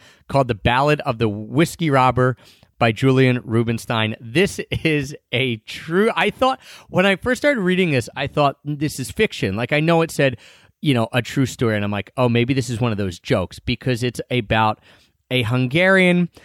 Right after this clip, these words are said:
whiskey robber who is a semi-pro hockey player who came over from R-, Romania. And I'm reading this, I'm like, "This is absolutely insane," because it was right after the fall of the Soviet Union. No way th-, this guy became beloved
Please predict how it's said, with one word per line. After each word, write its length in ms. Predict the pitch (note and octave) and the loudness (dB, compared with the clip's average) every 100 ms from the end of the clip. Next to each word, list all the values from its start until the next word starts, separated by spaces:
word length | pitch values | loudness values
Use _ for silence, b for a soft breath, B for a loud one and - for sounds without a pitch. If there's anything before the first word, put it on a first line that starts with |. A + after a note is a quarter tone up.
| b b b b b - | b b b b b -10
whiskey 560 | B2+ G#3 B3+ - A#3 | 0 2 2 -2 -2
robber 480 | G#3+ G3+ G3+ G3+ G3 | 2 4 4 4 2
who 100 | D#3+ | 2
is 120 | C#3 | 0
a 60 | B2+ | -2
semi-pro 640 | - D#3+ E3+ D#3+ - C#3 | 0 2 2 0 2 0
hockey 560 | B2 - A3 A3 - G3+ | 0 -2 0 0 0 -6
player 580 | - G3 F#3+ F#3+ F#3+ F#3 B | -2 0 2 4 2 0 B
who 140 | - D#3+ | 0 0
came 260 | E3 D3+ D#3 | 2 -2 2
over 300 | E3 F3 E3+ | 0 2 -4
from 300 | - C#3 B2 | -2 -2 0
R-, 160 | B2 C3+ | -2 0
Romania. 920 | B2 A#2+ B2 F#3 A#3 A#3 A#3 A3+ A3+ | 2 2 2 0 0 0 0 -2 -2
And 140 | D#3+ F3+ | -6 -4
I'm 180 | F3+ G3 | -4 -2
reading 200 | C4+ A3 | -2 -2
this, 140 | E3 | -2
I'm 80 | F3+ | 0
like, 160 | D#3 - - | -2 -4 -4
"This 240 | A#3+ - - | -4 -4 -8
is 260 | F3+ F3+ E3+ | -2 -2 -2
absolutely 520 | - D#3 - D3 C#3+ C#3+ | -4 -4 -2 -2 0 -2
insane," 320 | B2+ G#3+ F#3+ | -2 -2 -2
because 220 | D3+ D3 | -4 -6
it 60 | B2+ | -6
was 140 | A2 | -8
right 200 | - E3 | -10 -10
after 240 | E3 E3 E3 | -8 -6 -4
the 60 | D3 | -4
fall 220 | D#3 C#3+ | -2 -2
of 60 | |
the 40 | - | -2
Soviet 260 | C#3 B2+ | -4 -6
Union. 360 | A#2 A2 G#2+ G#2 - b b b - | -4 -4 -4 -6 -10 b b b -4
No 280 | C#3+ F3+ F#3+ | 2 4 4
way 320 | E3+ D#3+ D#3 | 4 2 2
th-, 260 | C3 C#3 | -2 -6
this 140 | D3 D#3 | -4 -4
guy 180 | F3 D#3+ | -2 -4
became 400 | D3 - C3+ A#2 | -4 -4 -4 -4
beloved 720 | A#2 A2 B2 D#3 D3 C3 | -6 -4 2 2 2 -4